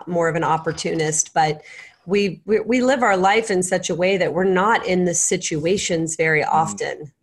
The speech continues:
Speaker 1: that
Speaker 2: Mm-hmm.
Speaker 1: we're put in these positions. <clears throat> And I stay very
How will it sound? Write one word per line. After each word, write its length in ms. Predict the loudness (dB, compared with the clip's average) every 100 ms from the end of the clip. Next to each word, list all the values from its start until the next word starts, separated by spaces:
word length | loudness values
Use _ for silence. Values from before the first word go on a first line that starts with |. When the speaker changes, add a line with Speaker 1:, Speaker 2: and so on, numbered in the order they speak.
| -8
Speaker 1:
that 160 | -4 -4
Speaker 2:
Mm-hmm. 80 | -2
Speaker 1:
we're 440 | 0 0 -2 -6 _ _ _ _
put 220 | -2 -2
in 220 | 0 0
these 220 | 0 -2 -4
positions. 800 | -8 -2 0 -2 -4 -10 -10 -4
<clears throat> 60 | -2 -4 -8 _ _ -2
And 480 | 0 2 0 -2 -8 _ _ _ _ _ -2
I 300 | 2 2 0
stay 400 | -4 0 0 2
very 520 | 2 2 2 0